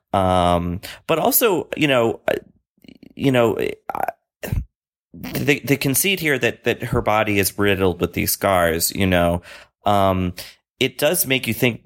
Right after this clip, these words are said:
more and more as it goes about, like, how guarded you would have to be. And, like, you know, I, I'm not walking around showing a lot of flesh all the time, but, like, you know,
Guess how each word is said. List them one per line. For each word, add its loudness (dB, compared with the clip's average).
more 2
and 0
more 0
as 2
it -6
goes 0
about, 0
like, 0
how 0
guarded 2
you 2
would 2
have -2
to -8
be. 0
And, 0
like, 0
you 0
know, 2
I, -2
I'm -2
not 0
walking -2
around 2
showing 2
a 0
lot 2
of 0
flesh -2
all 2
the 2
time, 0
but, 0
like, -2
you 0
know, 2